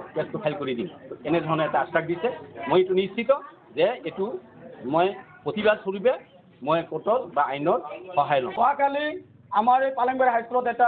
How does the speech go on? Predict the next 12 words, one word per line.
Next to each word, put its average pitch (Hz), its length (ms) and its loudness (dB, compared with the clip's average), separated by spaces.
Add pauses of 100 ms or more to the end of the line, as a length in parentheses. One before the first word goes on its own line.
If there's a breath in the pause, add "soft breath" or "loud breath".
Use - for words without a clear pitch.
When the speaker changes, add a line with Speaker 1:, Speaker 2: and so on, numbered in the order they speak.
(160)
Speaker 2:
বিভ্ৰান্তিকৰ 262 580 2
পৰিৱেশৰ 226 360 0
সৃষ্টি 220 240 -4
হৈছিল। 208 300 4
কেইজনমান 233 460 4
দালাল 220 360 4
চক্ৰই 311 320 4 (1200)
কিছু 240 220 2
লাভালাভৰ 269 540 4
বাবে 262 220 0 (640)
কেইবাটাও 233 400 4
news 220 280 -2